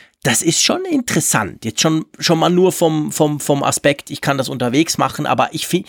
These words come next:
ich stell mir das, ich sag's mal so, als grafisch völlig unbedarfter Mensch, ich stell mir das schon noch unter Umständen intuitiv vor, äh, oder anders gesagt, das könnte funktionieren.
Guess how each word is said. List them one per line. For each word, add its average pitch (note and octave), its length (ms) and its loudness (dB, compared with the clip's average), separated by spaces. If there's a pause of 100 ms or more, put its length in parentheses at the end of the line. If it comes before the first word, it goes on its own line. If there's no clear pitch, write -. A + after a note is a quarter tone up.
(220)
ich F#3+ 160 2
stell G#3+ 320 2
mir C4+ 160 0
das, A#2+ 220 0
ich A#2+ 100 -6
sag's - 240 0
mal G#2+ 140 -2
so, A#2 200 -2 (420)
als D3 200 2
grafisch D3 400 0
völlig C3+ 240 0
unbedarfter C#3+ 560 2
Mensch, A2 300 -2
ich D#3 100 0
stell C#3+ 240 2
mir A3 80 4
das F#3+ 160 0
schon F3 240 0
noch G#3+ 320 -2
unter E3 320 0
Umständen G3 540 0
intuitiv D3+ 640 0
vor, A#2+ 380 0 (380)
äh, D3+ 100 0
oder C#3+ 200 0
anders D3 240 2
gesagt, - 240 -2
das - 160 -4
könnte C3+ 300 0
funktionieren. A#3 640 -2